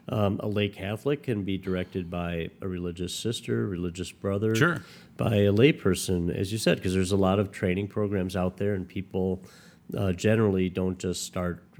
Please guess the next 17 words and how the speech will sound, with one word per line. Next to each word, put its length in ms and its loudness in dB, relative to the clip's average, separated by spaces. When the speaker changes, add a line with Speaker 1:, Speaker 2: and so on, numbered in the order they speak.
Speaker 1:
serving 520 -6
as 140 -6
a 60 -8
spiritual 380 -6
director. 260 -8
They 140 -6
have 140 -8
to 80 -12
get 160 -8
some, 320 -4
you 80 2
know, 160 0
training, 720 -2
uh, 380 -4
in 240 -2
that 340 -2
art. 340 2